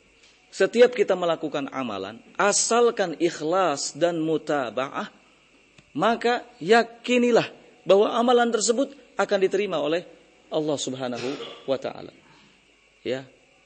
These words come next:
akan diterima oleh Allah Subhanahu wa taala. Apalagi Allah Subhanahu wa taala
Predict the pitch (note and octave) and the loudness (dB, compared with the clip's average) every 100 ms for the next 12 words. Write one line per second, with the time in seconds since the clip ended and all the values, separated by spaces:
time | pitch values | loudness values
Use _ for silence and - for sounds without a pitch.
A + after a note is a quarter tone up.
0 | _ C3+ E3+ E3+ F3+ B3 E3+ C3 D3+ C3+ | _ -2 0 -2 -2 -2 -2 -2 -2 -2
1 | C#3 - B2 A#2+ A#2 C#3 - _ _ _ | -4 -4 -6 -8 -8 -10 -12 _ _ _
2 | - A#2 - G2+ G2 - _ _ _ _ | -8 -6 -6 -8 -8 -12 _ _ _ _
3 | D#3 E3 F3+ F#3+ A3 A3 - _ _ - | 2 6 6 6 2 -2 -12 _ _ 0
4 | F3 F3+ F3 E3+ F3 E3+ D#3+ D#3+ D#3+ E3 | 4 4 2 0 0 0 2 0 2 -2
5 | E3 D#3+ F3+ | -2 -2 -4